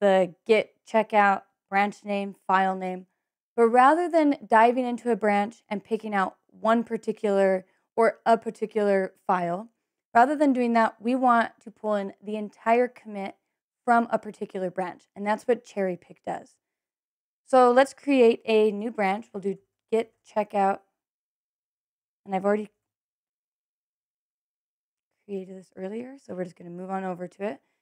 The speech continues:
So we're in the branch Kapehe test cherry. Now that we're here, let's go create our simple change so that we can have something to save. We're gonna change the name. We're gonna check that status, and indeed,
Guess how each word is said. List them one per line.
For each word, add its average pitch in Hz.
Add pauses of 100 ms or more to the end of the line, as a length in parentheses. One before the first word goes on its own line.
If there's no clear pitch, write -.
(320)
So 247
we're 240
in 247
the 233 (140)
branch 214
Kapehe 233
test -
cherry. 185 (680)
Now 233
that 254
we're 240
here, 247
let's 240
go 220
create 214 (840)
our 202
simple 220
change 190 (240)
so -
that 190
we 180
can 185
have 180 (140)
something 196
to 196
save. 180 (540)
We're 185
gonna 185
change 180
the 185
name. 269 (1400)
We're 208
gonna 190
check 208
that 196
status, 233
and 208
indeed, 240